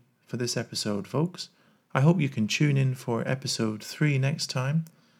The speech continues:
where I'll start to talk about the processes of developing the E P K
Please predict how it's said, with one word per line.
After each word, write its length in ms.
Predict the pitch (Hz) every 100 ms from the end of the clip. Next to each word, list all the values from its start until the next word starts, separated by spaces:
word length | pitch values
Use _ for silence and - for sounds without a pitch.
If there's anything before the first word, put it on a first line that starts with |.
| _ _ _
where 140 | - 113
I'll 120 | 113
start 340 | - 151 151
to 80 | 143
talk 400 | - 131 123 120
about 240 | - 117
the 80 | 175
processes 720 | - 143 139 135 123 - 120 110
of 240 | - 98
developing 600 | 117 127 131 131 120 113
the 180 | 107 -
E 120 | 127
P 220 | - 117 110
K 320 | - 135